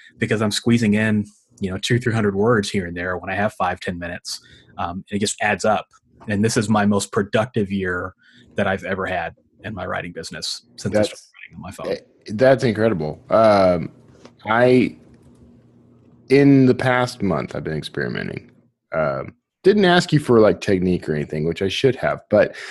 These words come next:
Speaker 2: uh, 'cause, and, well, actually I did. I kinda followed up. Like, are you, you know, using a special digital keyboard? You're just using the same gen-, the setup that comes with your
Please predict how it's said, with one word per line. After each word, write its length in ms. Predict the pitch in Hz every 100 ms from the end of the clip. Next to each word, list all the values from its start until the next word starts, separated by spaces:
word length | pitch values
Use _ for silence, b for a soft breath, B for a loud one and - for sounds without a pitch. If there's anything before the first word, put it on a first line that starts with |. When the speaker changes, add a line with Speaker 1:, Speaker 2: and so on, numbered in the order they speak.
| B
Speaker 2:
uh, 360 | - 110 104 87 -
'cause, 200 | 143 127
and, 240 | 143 147
well, 180 | 175 240
actually 280 | 247 185 160
I 40 |
did. 180 | 160 117
I 60 |
kinda 220 | - 185 165
followed 360 | - 92 85
up. 200 | 71 69
Like, 180 | 104 -
are 140 | 117 131
you, 420 | 117 107 95 87 b b b b
you 160 | 85 78
know, 180 | 73 76 80
using 280 | 87 80 78
a 60 |
special 540 | - 92 87 85 76 76
digital 460 | 87 78 76 73 71 -
keyboard? 420 | 185 170 151 135
You're 220 | 143 202
just 220 | 220 170
using 300 | 117 139 110
the 100 | 85
same 640 | - - 131 156 160 156 117
gen-, 420 | 101 101 85 92 - 98
the 240 | 98 98
setup 560 | - - 208 220 202 -
that 140 | -
comes 240 | - 147 135
with 160 | 123
your 300 | 113 101 -